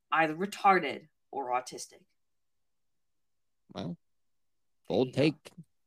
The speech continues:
Speaker 1: There you go. Someone
Speaker 2: I'm
Speaker 1: please prove me wrong.
Speaker 2: searching, I'm searching Twitter for it. So I typed in "teacher Nintendo Switch beating," and there's still frames of it.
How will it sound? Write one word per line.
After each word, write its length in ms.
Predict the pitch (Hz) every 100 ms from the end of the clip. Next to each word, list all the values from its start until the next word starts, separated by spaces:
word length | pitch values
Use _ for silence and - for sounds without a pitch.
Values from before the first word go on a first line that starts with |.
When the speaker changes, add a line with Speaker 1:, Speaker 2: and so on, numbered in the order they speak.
| _ -
Speaker 1:
There 140 | 131
you 140 | 139 147
go. 120 | 147 151 _ _ _ _ _ _ _ _ _ _ _ -
Someone 400 | - 233 233 -
Speaker 2:
I'm 40 |
Speaker 1:
please 220 | 226 208
prove 180 | 151 170
me 140 | 190
wrong. 220 | 165 123 135
Speaker 2:
searching, 140 | 147 - _ -
I'm 140 | 117
searching 440 | - - 175 180 151
Twitter 260 | - 147
for 220 | 113 107
it. 100 | 113
So 80 | -
I 60 | 120
typed 300 | - 135 139
in 400 | 131 127 127 127 -
"teacher 400 | - 165 - 165
Nintendo 560 | 143 123 123 143 139 139
Switch 380 | - 139 131 -
beating," 400 | 131 123 92 104
and 240 | 101 101 80 101
there's 180 | 101
still 420 | - - - 156 143
frames 420 | - 139 139 117
of 160 | 95 98
it. 160 | 107